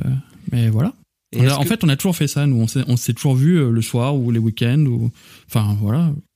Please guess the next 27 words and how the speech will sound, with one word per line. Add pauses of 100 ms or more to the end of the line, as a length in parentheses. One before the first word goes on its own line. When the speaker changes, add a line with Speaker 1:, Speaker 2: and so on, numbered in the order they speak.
(140)
Speaker 1:
Chaque
moment
où
on
travaille
pas
et
qu'on
a
envie
de
se
voir,
en
fait. (460)
Speaker 2:
Oui,
je,
je
comprends
très
bien. (400)
Est-ce
que (140)
vous
vous
y
retrouvez